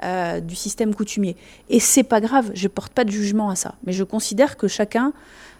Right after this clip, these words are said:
doit pouvoir s'épanouir et faire vivre ce en quoi il croit, euh, sans qu'on essaye de le, de le, de le rentrer dans un système auquel, auquel il veut pas appartenir. Et donc, Jean-Marie Tjibaou et Jacques Lafleur avaient construit <clears throat> un modèle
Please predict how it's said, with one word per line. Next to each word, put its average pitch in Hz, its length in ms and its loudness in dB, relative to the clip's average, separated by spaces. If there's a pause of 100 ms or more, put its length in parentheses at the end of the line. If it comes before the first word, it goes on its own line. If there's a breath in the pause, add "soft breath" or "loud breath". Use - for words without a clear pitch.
doit 240 300 6
pouvoir 220 720 2
s'épanouir 220 840 4 (320 soft breath)
et 208 100 2
faire 185 240 4
vivre 220 460 2
ce - 180 -2
en 226 140 2
quoi 226 180 4
il 214 140 2
croit, 226 400 4 (460 loud breath)
euh, 180 500 6
sans 277 220 6
qu'on 208 200 2
essaye 233 360 6
de 196 100 2
le, 185 240 2
de 170 140 -2
le, 170 240 0
de 170 120 -2
le 170 140 -2
rentrer 233 460 4
dans 190 200 0
un 180 40 0
système - 320 0
auquel, 208 340 -2 (100)
auquel 240 260 0
il 202 80 2
veut 196 100 6
pas 214 140 6
appartenir. 180 500 -2
Et 190 60 0
donc, 254 180 6 (380 loud breath)
Jean-Marie 226 300 6
Tjibaou 240 340 4
et 220 40 8
Jacques 202 200 2
Lafleur 269 360 4
avaient 190 180 4
construit 226 540 2 (480 loud breath)
<clears throat> 294 380 10
un 220 100 6
modèle 226 400 8